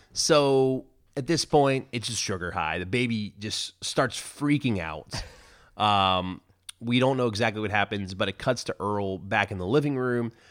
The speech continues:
Speaker 1: who is, like, walking in, trying to talk to, uh, Charlene and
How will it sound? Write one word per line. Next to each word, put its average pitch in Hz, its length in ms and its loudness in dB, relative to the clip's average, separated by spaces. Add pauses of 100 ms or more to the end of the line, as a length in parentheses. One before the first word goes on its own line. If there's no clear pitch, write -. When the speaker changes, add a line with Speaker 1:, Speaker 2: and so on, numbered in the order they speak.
(140)
Speaker 1:
who 113 380 2
is, 98 220 -4
like, 95 180 -4
walking 120 420 2
in, 104 340 -2
trying 113 360 -2
to 104 60 -2
talk 101 360 -2
to, 95 440 -4
uh, 90 380 -2
Charlene 107 1000 -2
and 85 720 -8